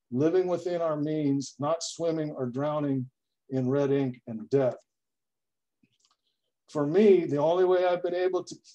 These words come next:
to take and keep control of my finances is to keep track of every cent I take in and put out.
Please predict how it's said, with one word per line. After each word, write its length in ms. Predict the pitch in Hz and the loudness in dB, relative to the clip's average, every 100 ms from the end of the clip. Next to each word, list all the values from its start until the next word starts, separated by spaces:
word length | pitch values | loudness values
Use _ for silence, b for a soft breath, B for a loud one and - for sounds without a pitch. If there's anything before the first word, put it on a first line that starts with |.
| - - | -20 -10
to 340 | 151 151 147 147 | -4 0 0 -2
take 300 | - 170 185 | -2 0 2
and 120 | 165 131 | 0 -6
keep 280 | 180 185 | -6 -6
control 460 | - 139 165 175 175 | -10 -6 0 0 0
of 100 | 151 | -2
my 160 | 151 165 | -4 -4
finances 720 | 165 170 180 190 202 196 156 | -4 -6 -4 -6 -4 -4 -4
is 120 | 127 | -10
to 80 | 131 | -10
keep 260 | - 160 156 | -6 -8 -6
track 320 | 156 151 127 | -2 -2 -2
of 160 | 127 - _ | -8 -10 _
every 640 | - 226 262 220 170 139 131 | 4 6 6 4 2 2 2
cent 400 | - 160 170 160 - | -2 -2 -2 -4 -6
I 180 | 127 127 | -4 -4
take 380 | - 160 151 160 | -4 -4 -4 -6
in 280 | 180 175 180 | -8 -8 -8
and 260 | 151 156 143 | -6 -6 -4
put 220 | 156 151 | -4 0
out. 300 | 147 131 | -2 -2